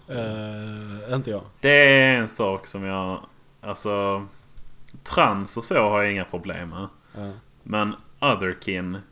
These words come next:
Speaker 2: kan jag inte se som något annat än en mental ohälsa, alltså.
Speaker 1: Nej, nej, samma här, absolut. Men jag vill
Speaker 2: Ja.
Speaker 1: inte, jag vill inte att de ska, jag vill, okej. Nej,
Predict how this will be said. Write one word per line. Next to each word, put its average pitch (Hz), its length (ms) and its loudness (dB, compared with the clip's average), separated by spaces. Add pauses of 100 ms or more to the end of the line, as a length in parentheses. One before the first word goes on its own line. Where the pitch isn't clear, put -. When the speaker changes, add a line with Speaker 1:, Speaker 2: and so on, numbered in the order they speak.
Speaker 2:
kan 127 180 4
jag 107 100 4
inte - 160 -6
se 92 220 -2
som 90 200 -8
något 90 180 -6
annat 90 460 -6
än 87 140 -8
en 85 140 -8
mental 82 420 -6 (500)
ohälsa, 101 640 -2
alltså. 92 380 -10
Speaker 1:
Nej, 180 180 4
nej, 127 140 2
samma 123 240 -2
här, 117 300 -4
absolut. 139 420 -4
Men 120 160 -4
jag 117 120 -2
vill 117 120 -4
Speaker 2:
Ja. 101 220 0
Speaker 1:
inte, 107 140 -6
jag 117 80 -8
vill 117 160 -4
inte 107 180 -6
att 82 80 -8
de 87 100 -10
ska, - 120 -8 (520)
jag 117 80 -10
vill, 127 140 -8 (100)
okej. 120 380 -2 (280)
Nej, 135 460 -4